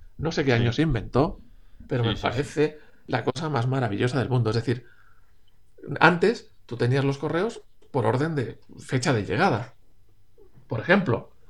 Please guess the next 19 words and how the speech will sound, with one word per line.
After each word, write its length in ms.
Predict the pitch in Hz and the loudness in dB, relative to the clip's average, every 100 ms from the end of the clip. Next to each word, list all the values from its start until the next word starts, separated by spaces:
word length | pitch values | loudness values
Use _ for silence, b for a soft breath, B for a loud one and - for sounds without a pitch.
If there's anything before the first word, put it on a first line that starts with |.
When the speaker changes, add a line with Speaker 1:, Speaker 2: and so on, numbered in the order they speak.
| b b b - | b b b -8
Speaker 2:
Sí, 100 | 139 | 0
Speaker 1:
Entonces, 380 | 123 127 147 - - - | 2 4 4 2 -16 -18
Speaker 2:
claro. 240 | 92 101 - | -16 -14 -14
Speaker 1:
si 520 | - 180 135 - - - - | -6 4 4 4 -6 -20 -6
tú 160 | 185 170 | 2 2
estabas 580 | 175 214 185 120 - - | 6 8 8 6 2 0
hablando 760 | 123 117 120 180 175 123 101 - - - - - - - - - - | 2 4 4 2 0 -2 -4 -12 -20 -20 -20 -20 -20 -20 -20 -12 0
de, 100 | 123 | 4
o 100 | 117 | 4
sea, 200 | - 117 | 4 0
con, 320 | - 120 120 | 0 -2 -2
con, 220 | - 113 107 | -2 0 2
envías 260 | 107 127 | 6 6
un 80 | 139 | 6
correo, 260 | - 208 196 | 6 8 8
esperas 280 | - 127 | 4 2
una 120 | 117 117 | 2 0
respuesta, 460 | - 160 208 151 | 0 2 2 2
vuelve... 300 | 123 131 123 | 2 2 0